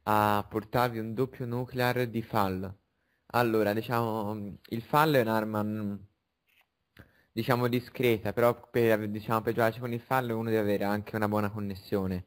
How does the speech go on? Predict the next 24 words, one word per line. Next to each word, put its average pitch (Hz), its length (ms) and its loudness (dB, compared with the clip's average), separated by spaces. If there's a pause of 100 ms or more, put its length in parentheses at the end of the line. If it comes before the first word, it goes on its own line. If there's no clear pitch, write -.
(420)
Perché 107 280 -2 (100)
se - 80 -4
no 120 140 4
con 117 120 -4
il 107 100 -2
Fall, 110 220 0
diciamo, 104 240 -4
è 101 60 -2
un 98 40 -8
po' 101 120 -4
più 104 100 -8
difficile 95 460 -4
giocarci. 90 560 -2
E 104 480 4
oltre 110 260 2
a 117 40 0
questo, 143 640 0 (340)
in 107 100 -2
questa 110 340 2
partita 113 540 2
era 104 140 2
giocata 101 320 -2
sulla 101 220 -2
mappa 98 540 0